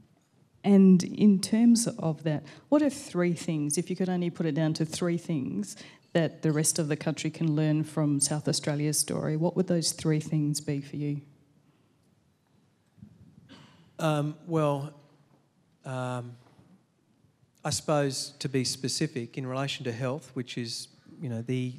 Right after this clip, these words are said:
Speaker 2: single, if you wanted to strip it down and talk about one thing, of the eighty billion dollar cut, the lion's share of it is health. And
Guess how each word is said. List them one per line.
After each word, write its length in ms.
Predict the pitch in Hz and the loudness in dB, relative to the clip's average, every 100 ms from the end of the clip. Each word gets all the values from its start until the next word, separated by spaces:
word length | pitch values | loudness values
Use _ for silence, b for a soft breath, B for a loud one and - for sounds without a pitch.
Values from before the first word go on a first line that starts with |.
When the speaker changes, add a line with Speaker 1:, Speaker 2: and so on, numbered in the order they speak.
| - | -10
Speaker 2:
single, 640 | - 156 135 127 123 127 | -6 -4 -2 -2 -2 -4
if 120 | 151 143 | -8 -4
you 80 | |
wanted 280 | 151 160 143 | -2 -2 -2
to 100 | 139 - | -6 -10
strip 300 | - - 139 | -14 -4 -4
it 100 | 131 | -4
down 360 | - 127 123 120 | -4 -2 0 -2
and 200 | 117 113 - b b b b | -4 -6 -14 b b b b
talk 180 | - 135 | -6 -4
about 240 | 127 123 139 | -2 -2 -2
one 280 | 135 123 | -2 -2
thing, 520 | 120 139 123 113 139 156 | -6 -6 -6 -6 -10 -12
of 160 | 143 123 | -14 -8
the 140 | 131 | -2
eighty 260 | 143 160 143 | 0 2 0
billion 340 | 139 131 123 | 0 0 0
dollar 280 | 123 123 117 | -2 -2 -2
cut, 420 | - 135 120 - - b b b b | -4 -4 -4 -8 -18 b b b b
the 80 | 123 | -6
lion's 360 | 127 131 127 | -2 0 -2
share 260 | - 135 123 | -4 -2 -2
of 80 | 117 | -4
it 80 | 117 | -6
is 180 | 110 127 | -6 -6
health. 460 | 127 185 - - _ b b b b b b b - | -4 -6 -8 -20 _ b b b b b b b -14
And 560 | 143 127 123 123 123 | -8 -6 -6 -6 -10